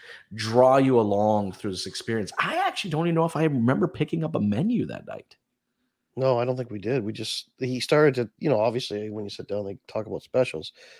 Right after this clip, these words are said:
Speaker 2: but he was engaging with the specials and how great they were and why he thought that was the right fit for us, 'cause he asked us questions as well at first, right? "What were you guys
Speaker 1: That's
Speaker 2: looking
Speaker 1: what we've been
Speaker 2: for
Speaker 1: doing
Speaker 2: tonight?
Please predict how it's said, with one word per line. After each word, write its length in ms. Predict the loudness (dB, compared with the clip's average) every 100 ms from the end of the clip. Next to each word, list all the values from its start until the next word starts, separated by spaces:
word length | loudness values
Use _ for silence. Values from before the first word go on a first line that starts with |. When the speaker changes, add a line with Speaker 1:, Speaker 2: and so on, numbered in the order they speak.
| _ -6
Speaker 2:
but 100 | 0
he 80 |
was 160 | 2 2
engaging 720 | 0 -2 2 4 4 2 -2
with 140 | -6 -10
the 60 |
specials 520 | -12 -10 -10 -10 -10
and 80 | -8
how 200 | -4 -4
great 460 | -6 -6 -2 0 0
they 120 | -2
were 260 | 0 0 -2
and 140 | -4 -12 -20 -20 -8
why 400 | 8 12 12 12
he 240 | 8 4
thought 340 | 6 8 8 8
that 220 | 4 4
was 320 | 2 0 -6 _ _ -20 -20 _ _ -2
the 60 | 6
right 260 | 8 6
fit 280 | 6 4 6
for 220 | 4 4
us, 200 | 4 2
'cause 160 | -4 -2
he 100 | 4
asked 240 | 4 4 0
us 100 | -4
questions 520 | 2 2 2 -2 -4
as 100 | -2
well 180 | 0 0
at 100 | 0
first, 320 | -4 -6 -4
right? 220 | -4 -2 -4
"What 140 | -4
were 60 | -4
you 80 | -2
guys 200 | 0 4
Speaker 1:
That's 120 | 4
Speaker 2:
looking 140 | 6
Speaker 1:
what 80 | 8
we've 120 | 8
been 120 | 8 4
Speaker 2:
for 40 |
Speaker 1:
doing 200 | 4 4
Speaker 2:
tonight? 180 | 4